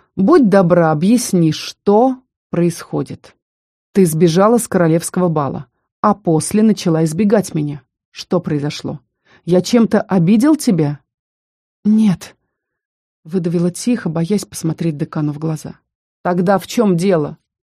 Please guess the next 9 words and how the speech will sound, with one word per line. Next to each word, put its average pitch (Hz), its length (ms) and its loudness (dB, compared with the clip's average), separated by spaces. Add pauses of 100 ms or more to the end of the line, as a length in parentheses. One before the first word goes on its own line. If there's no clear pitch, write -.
(320)
Было 214 260 -2
больно 226 380 0
слышать 240 520 -4
его 160 200 -2
надрывный 156 520 0
голос. 151 440 -8 (520)
Я 202 680 -2 (320)
растерянно 165 500 -2
смолкла. 160 480 -8